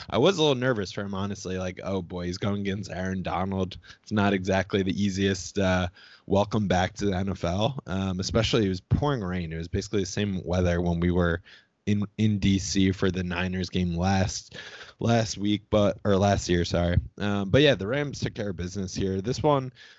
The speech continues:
I mean, the Washington went up in the first quarter, but after that, Goff and company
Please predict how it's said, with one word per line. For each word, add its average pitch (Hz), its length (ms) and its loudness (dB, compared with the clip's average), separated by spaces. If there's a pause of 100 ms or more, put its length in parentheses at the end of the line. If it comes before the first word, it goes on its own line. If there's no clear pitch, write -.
I - 60 -12
mean, 117 380 -6
the 110 540 2 (560)
Washington 139 540 0
went 123 140 0
up 101 220 -4
in 110 80 -6
the 107 60 -6
first 107 280 -6
quarter, 92 320 -4
but 95 140 -4
after 95 340 -4
that, 85 360 -6 (880)
Goff 87 440 0 (120)
and 98 180 -6
company 98 600 2